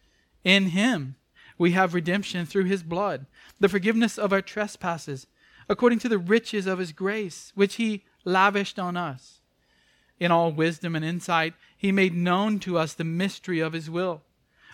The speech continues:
according to his kind intention, which he purposed in him, with a view to an administration suitable to the fullness of the times, that is, the summing up of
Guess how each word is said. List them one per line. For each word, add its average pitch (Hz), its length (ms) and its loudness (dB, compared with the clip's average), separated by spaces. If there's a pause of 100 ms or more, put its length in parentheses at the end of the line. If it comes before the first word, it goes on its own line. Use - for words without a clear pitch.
according 226 400 6
to 226 160 2
his 240 480 0
kind 247 640 -2
intention, 208 720 -4
which 196 160 0
he 233 80 -6
purposed 240 400 -4
in 233 100 -4
him, 226 300 -4 (800)
with 185 260 2
a 190 80 0
view 190 380 -2
to 190 180 -2
an 180 80 0
administration 180 960 -4 (280)
suitable 202 640 -4 (200)
to 196 100 -2
the 175 80 0
fullness 202 520 2
of 185 60 -8
the 196 40 -4
times, 185 600 -6 (440)
that 202 160 8
is, 190 160 6
the 170 140 -4
summing 214 440 0
up 185 200 0
of 160 120 -2